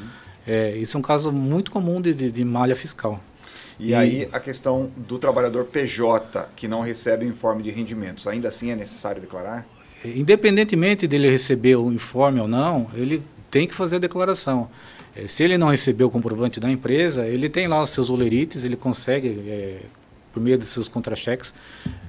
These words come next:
Speaker 1: é, calcular e, e, e verificar, primeiro, se ele tá obrigado a declarar, se ultrapassou os vinte e oito mil quinhentos e cinquenta, é, reais no ano, é, e,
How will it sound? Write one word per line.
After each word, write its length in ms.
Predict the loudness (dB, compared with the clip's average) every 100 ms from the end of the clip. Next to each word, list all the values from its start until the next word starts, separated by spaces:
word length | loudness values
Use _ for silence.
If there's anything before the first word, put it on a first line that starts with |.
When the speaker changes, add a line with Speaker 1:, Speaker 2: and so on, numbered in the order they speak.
| -18 -16
Speaker 1:
é, 120 | -4 2
calcular 680 | 4 4 6 6 8 6
e, 360 | 4 2 0 -4
e, 200 | -4 -4 -4
e 60 |
verificar, 580 | 0 2 2 0 4 4 2 -6
primeiro, 340 | 2 4 4
se 140 | 2
ele 120 | 0 2
tá 200 | 2 2
obrigado 460 | 0 0 2 2
a 20 |
declarar, 540 | -2 -2 -2 0 0 -2
se 160 | -4
ultrapassou 580 | -6 -2 -2 -2 -2 0
os 120 | 0
vinte 200 | 0 -2
e 60 | 0
oito 200 | -2 -2
mil 340 | 0 2 0 -6 -20 -20 -20 -20 -10
quinhentos 400 | -2 0 0 -4
e 40 |
cinquenta, 520 | -4 -4 -4 -2 -4 -6 -12 -10
é, 140 | -6 -4
reais 400 | 2 2 2 2
no 160 | 0
ano, 360 | 2 4 4 0 -6 -18 -18 -20 -16 -6
é, 200 | -4 -2
e, 760 | 0 0 0 0 -2 -6 -10